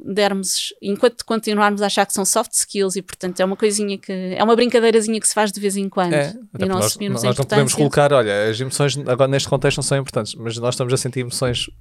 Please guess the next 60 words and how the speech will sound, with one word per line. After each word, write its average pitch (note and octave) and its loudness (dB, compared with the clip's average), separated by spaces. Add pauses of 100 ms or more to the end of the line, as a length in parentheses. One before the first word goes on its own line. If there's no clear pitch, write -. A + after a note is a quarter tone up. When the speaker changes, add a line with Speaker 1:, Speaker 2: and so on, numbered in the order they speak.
(240)
Speaker 2:
constantemente, B2 -2
como A2+ -6
é G#2+ -4
que A#2 -12
não G#2+ -4
são G#2 -8
importantes? - -14
Mas G#2 -8
Speaker 1:
As - 0
crianças G3 2
bloqueiam G3 0
quando F3+ -4
têm F3+ -2
uma F3+ 0
prova F3 0
à F3 2
frente, A3 -6
não G3 -4
sabem F#3 0
o F3+ -2
que - -18
fazer - -4
quando F3 -4
se - -4
sentem C#3+ 0
Speaker 2:
Stress, A#2+ 4
a A#2+ 0
Speaker 1:
ansiosas. A2+ -2
Speaker 2:
ansiedade, G#2+ 0
a G#2+ -2
Speaker 1:
Stressam, F3+ 0 (100)
Speaker 2:
frustração, A#2 2
Speaker 1:
et A#2 2
cetera. A2+ -10 (340)
Speaker 2:
quando A#2+ -6
são A#2 -4
vítimas, A2+ -4
por - -18
exemplo, G#2+ -6
de G2+ -14
bullying, G#2+ 0
o G#2 0
desespero, A2 -2
a G2+ -4
tristeza, G#2 -4
o G2 -4
medo, G#2 -2 (220)
tudo A#2 -4
isso, D#3 -10
né? D3+ -10
Ou A2+ -14
seja, F#2 -12
está - -10
Speaker 1:
Sim. D4 -2
Speaker 2:
presente B2 -4
em B2+ -4
tudo, C3 -4
nas A2 -4
interações, G#2 -4 (440)
Speaker 1:
Sim. B3+ -8